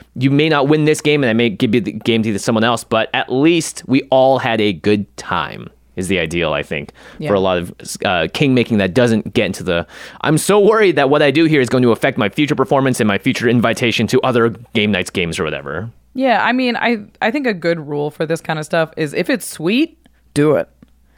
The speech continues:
Speaker 1: Yeah.
Speaker 2: You know, like, if you have an awesome way to, to, to, to make cards interact and be like, "I'm gonna kill you in a way nobody's ever won before," even if it's too early or if it's, like,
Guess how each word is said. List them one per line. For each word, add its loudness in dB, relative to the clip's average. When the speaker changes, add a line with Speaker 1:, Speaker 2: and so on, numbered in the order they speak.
Speaker 1:
Yeah. 2
Speaker 2:
You 0
know, 2
like, 0
if -2
you 2
have 2
an -2
awesome 2
way 4
to, 4
to, 0
to, 0
to -6
make -2
cards 0
interact 2
and -2
be 0
like, 0
"I'm -2
gonna 2
kill 2
you 6
in 2
a 2
way 4
nobody's 2
ever 2
won 0
before," 2
even 2
if 0
it's -2
too 4
early 4
or 4
if -2
it's, -2
like, 0